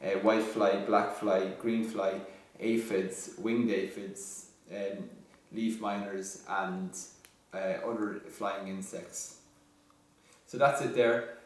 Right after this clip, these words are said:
Again, you'll use it in your greenhouse or in your, uh, indoors in the house itself to control if you have, uh, particular plants indoors that have a, a pest problem. You can simply just turn it around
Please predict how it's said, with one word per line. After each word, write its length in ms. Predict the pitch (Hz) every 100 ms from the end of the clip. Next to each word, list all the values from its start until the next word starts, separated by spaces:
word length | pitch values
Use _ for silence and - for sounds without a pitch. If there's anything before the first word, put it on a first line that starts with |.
| -
Again, 380 | 110 113 117 117
you'll 240 | 117 113
use 180 | 127 123
it 80 | 123
in 160 | 117 113
your 180 | 107 107
greenhouse 600 | 123 127 117 113 110 -
or 240 | - 113 113
in 180 | 113
your, 440 | 110 104 98 - - -
uh, 240 | - -
indoors 440 | 110 107 107 104 104
in 100 | 101
the 60 |
house 240 | 104 98 92
itself 500 | - 101 107 - -
to 60 | -
control 600 | 101 - 104 98 101 - - -
if 140 | 95
you 60 | 104
have, 320 | 104 101 101
uh, 140 | 98 98
particular 360 | 104 107 101
plants 360 | - 101 101 110
indoors 560 | 101 101 101 98 101
that 100 | 95
have 200 | - - -
a, 220 | - - - - -
a 40 | 95
pest 420 | 117 107 - -
problem. 340 | 98 101 104
You 120 | 104
can 160 | - 101
simply 500 | - 107 104 104 101 - -
just 200 | 120 -
turn 220 | - 117
it 100 | 110
around 440 | 104 104 107 107